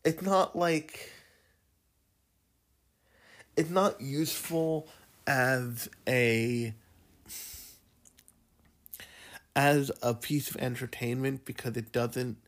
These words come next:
it doesn't teach, w-, it doesn't teach a kid about what's good entertainment. It's, it's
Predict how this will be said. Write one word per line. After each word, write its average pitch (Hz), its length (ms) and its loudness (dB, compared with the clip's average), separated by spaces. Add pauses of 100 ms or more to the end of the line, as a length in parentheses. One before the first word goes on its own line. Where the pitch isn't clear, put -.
(640)
it 127 160 0
doesn't 143 480 2
teach, - 600 -6 (1600)
w-, - 180 -4 (240)
it 143 80 2
doesn't 165 380 2
teach - 460 0 (800)
a 127 80 -4
kid 170 340 2
about 120 300 0
what's 131 400 -2
good 127 400 0
entertainment. 117 920 -4 (380)
It's, - 360 -2 (160)
it's - 600 -10